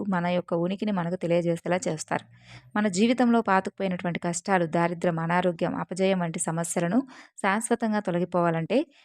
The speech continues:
మీరు పరమేశ్వరుణ్ణి మనసారా వేడుకోండి. ఆయన నమ్మకంతో, సంపూర్ణమైనటువంటి విశ్వాసంతో ఆరాధించడం ఈ రోజు నుండి ప్రారంభించండి. ఈ రాశి వారికి అనేక కష్టాలను, పరీక్షలను పెట్టేటటువంటి శని భగవానుణ్ణి శాంతింపచేయండి.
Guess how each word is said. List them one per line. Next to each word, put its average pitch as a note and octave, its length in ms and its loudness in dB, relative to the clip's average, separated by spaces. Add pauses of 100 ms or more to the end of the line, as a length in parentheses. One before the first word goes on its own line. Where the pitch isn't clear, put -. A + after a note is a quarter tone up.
(140)
మీరు A3+ 160 2
పరమేశ్వరుణ్ణి G3+ 800 2
మనసారా F3+ 460 0
వేడుకోండి. E3+ 520 -4 (280)
ఆయన G3+ 280 2
నమ్మకంతో, G3 580 2 (100)
సంపూర్ణమైనటువంటి F#3+ 920 0
విశ్వాసంతో F3 720 -2
ఆరాధించడం E3+ 640 0 (360)
ఈ G3 100 0
రోజు A3 240 4
నుండి F#3 220 0
ప్రారంభించండి. D#3+ 720 -2 (440)
ఈ G#3+ 40 0
రాశి G#3 320 4
వారికి A#3+ 260 4
అనేక G#3 280 0
కష్టాలను, F#3+ 640 0
పరీక్షలను G3 580 0
పెట్టేటటువంటి F3 720 -2 (480)
శని G#3+ 200 2
భగవానుణ్ణి G#3+ 720 2
శాంతింపచేయండి. F3 920 -2